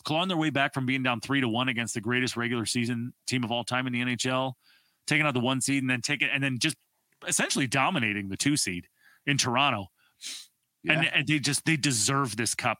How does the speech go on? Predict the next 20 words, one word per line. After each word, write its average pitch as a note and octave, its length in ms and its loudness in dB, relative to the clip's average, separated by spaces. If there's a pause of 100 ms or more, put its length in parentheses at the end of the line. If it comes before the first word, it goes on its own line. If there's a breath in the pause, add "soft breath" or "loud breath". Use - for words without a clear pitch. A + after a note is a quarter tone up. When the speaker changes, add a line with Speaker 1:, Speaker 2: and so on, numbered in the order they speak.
Speaker 1:
man. G#2+ 240 -4 (520 loud breath)
But D3 280 2
I'm D3 160 2
gonna D3 100 2
go C#3 140 0
Vegas D#3 340 2
and D#3+ 140 -2
Carolina, A#2+ 720 0 (200)
and C3+ 220 2
then B2+ 480 4
I'm C3 180 2
gonna C3 140 0
say, C3 500 2
I'm A#2+ 140 0
gonna C#3+ 140 -2
say D3 160 0
Carolina C#3+ 500 -2
wins A#2+ 220 -2
the B2 60 -6
cup. - 200 -2